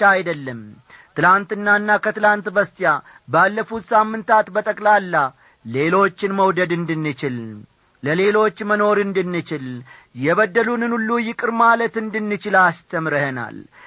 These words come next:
እግዚአብሔር ሆይ፣ እነሆ የፍቅር ሰዎች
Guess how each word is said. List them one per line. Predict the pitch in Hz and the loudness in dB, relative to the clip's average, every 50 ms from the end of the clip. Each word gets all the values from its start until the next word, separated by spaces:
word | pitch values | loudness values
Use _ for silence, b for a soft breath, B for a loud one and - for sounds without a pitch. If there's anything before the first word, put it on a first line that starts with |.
| B B B B | B B B B
እግዚአብሔር | 139 123 135 135 165 196 202 202 202 190 190 196 190 185 180 175 170 156 | -12 -10 -8 -2 2 4 6 6 6 4 2 -4 -4 -4 -4 -4 -6 -8
ሆይ፣ | 156 139 147 147 139 135 135 131 127 123 120 117 107 b b b b b b b | -10 -8 -6 -6 -4 -4 -6 -8 -12 -12 -14 -16 -18 b b b b b b b
እነሆ | 131 156 185 190 208 214 220 220 | -4 0 2 4 4 4 4 4
የፍቅር | 214 214 196 - 202 - 208 190 190 180 | 2 0 -2 -2 -4 -4 -2 -2 -2 -2
ሰዎች | - - 180 170 165 160 - - _ - | -2 -2 0 2 2 0 0 -4 _ 0